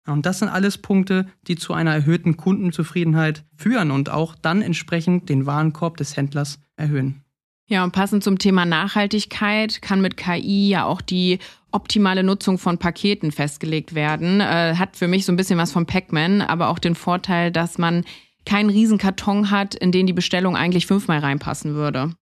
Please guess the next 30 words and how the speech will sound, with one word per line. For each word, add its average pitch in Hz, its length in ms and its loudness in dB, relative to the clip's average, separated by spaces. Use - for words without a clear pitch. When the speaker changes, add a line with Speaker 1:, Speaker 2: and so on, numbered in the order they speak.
Speaker 1:
Das 175 140 0
ist 165 160 2
richtig, 240 340 -2
was 233 140 -4
du 214 100 -2
sagst, 220 320 -2
aber 185 80 -2
es - 240 -6
geht - 360 -4
noch 190 180 -2
mal 196 440 4
einen 196 200 2
Schritt 165 380 -2
weiter. 170 460 -2
Wir 190 120 2
haben 214 60 4
eine 214 100 4
Software 254 340 -4
gebaut, 208 420 -2
in 185 120 4
der 202 160 2
wir 196 80 0
quasi 190 640 0
einen 175 320 0
K-I-gestützten 208 1000 0
Serviervorschlag 165 1200 0
für 185 160 0
den 170 180 2
Operator 156 640 0
anbieten. 131 640 -2